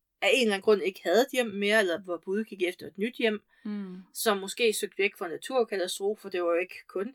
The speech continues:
Speaker 1: i Grækenland, der skete ting på det her tidspunkt. Og måske hungersnød i den nordlige del af Middelhavsregionen, fordi der er jo en vis dominoeffekt af sådan nogle katastrofer.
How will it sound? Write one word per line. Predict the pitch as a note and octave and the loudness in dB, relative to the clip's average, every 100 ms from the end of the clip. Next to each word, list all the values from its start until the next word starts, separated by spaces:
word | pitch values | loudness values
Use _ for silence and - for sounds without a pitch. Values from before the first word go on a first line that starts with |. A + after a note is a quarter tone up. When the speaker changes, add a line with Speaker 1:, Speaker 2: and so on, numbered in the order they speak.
| - | -12
Speaker 1:
i | A#3 | 0
Grækenland, | A#3 A#3 G#3+ G3 G3 | 2 2 0 -4 -6
der | F3+ | -8
skete | - F#3+ - | -4 -4 -4
ting | B3 A3+ | -8 -8
på | G3 | -10
det | G3 | -8
her | G3 | -6
tidspunkt. | - A3+ A3 G#3+ G3 - _ _ _ _ _ _ _ | -6 -8 -6 -4 -6 -8 _ _ _ _ _ _ _
Og | - G3+ - | -2 0 0
måske | G3+ - B3 A3+ - | -6 0 2 2 2
hungersnød | G#3+ A#3 G3 - G3+ F3+ | 0 2 0 -4 -4 -4
i | |
den | F3 F3+ | -6 -2
nordlige | G#3+ C4+ A#3+ G3 | 2 2 0 -2
del | F#3+ D#3+ | 0 -2
af | F#3 | -4
Middelhavsregionen, | F#3+ F3 - - D3+ F3 E3+ E3 | -6 -6 -10 -8 -6 -4 -6 -8
fordi | - F#3 | -14 -4
der | C3+ | 2
er | F#3 | 6
jo | A#3 G#3+ | 6 4
en | F3 | 0
vis | F#3+ G3+ - - - | -4 -2 -4 -8 6
dominoeffekt | A3 G#3+ D#3 D3+ D3+ E3+ - F#3+ - - | 8 8 2 -8 -6 -4 -2 -2 -4 -12
af | F3+ | -6
sådan | G#3 F#3 | -4 -4
nogle | E3+ F3 _ | -6 -18 _
katastrofer. | F#3 E3 - F3 F#3+ F#3+ | -6 -6 -8 -10 -12 -16